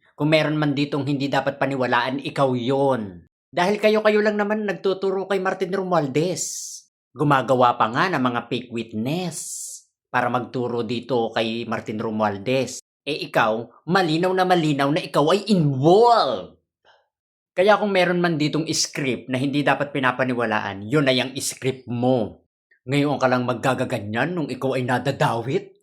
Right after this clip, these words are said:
Idadawit niyo si Martin Romualdez? Linisin niyo ang inyong pangalan, huwag kayong mandamay. Puro lang naman kayo bintang, puro kayo yaw-yaw. Wala naman kayong matibay na ebidensya para patotohanan yung statement mo. At saka, sa-,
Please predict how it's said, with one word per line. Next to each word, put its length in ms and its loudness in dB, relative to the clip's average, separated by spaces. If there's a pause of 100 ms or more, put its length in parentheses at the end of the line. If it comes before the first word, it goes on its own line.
(440)
Idadawit 560 0
niyo 80 -6
si 80 -4
Martin 320 -2
Romualdez? 960 0 (240)
Linisin 480 0
niyo 80 2
ang 80 -2
inyong 240 0
pangalan, 720 2
huwag 160 -2
kayong 240 0
mandamay. 1120 2 (400)
Puro 240 -2
lang 160 0
naman 160 0
kayo 240 0
bintang, 720 -2 (320)
puro 160 -8
kayo 160 -2
yaw-yaw. 960 2 (400)
Wala 240 -2
naman 160 -4
kayong 240 -2
matibay 400 -4
na 80 -8
ebidensya 720 -2
para 160 0
patotohanan 640 -6
yung 80 -12
statement 560 -8
mo. 80 -2
At 160 -6
saka, 240 0
sa-, 160 -6